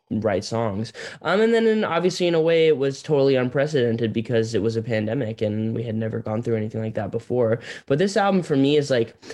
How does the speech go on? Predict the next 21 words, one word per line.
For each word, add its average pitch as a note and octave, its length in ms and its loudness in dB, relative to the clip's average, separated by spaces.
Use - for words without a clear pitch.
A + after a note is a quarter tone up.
it D#3+ 140 0
is, E3+ 260 2
it D3+ 120 2
is E3 140 0
a F3 60 2
reflective C3+ 560 0
piece. C#3 380 0
And B2+ 100 0
also D#3 340 0
I D#3 60 2
feel D3 160 0
like C#3 140 2
a A#2 60 2
lot A2+ 240 2
of D#3+ 80 -2
people C#3+ 260 0
were B2 100 4
thrust A#2+ 420 -2
it, A#2 300 2
they B2 200 2
were, A#2+ 160 4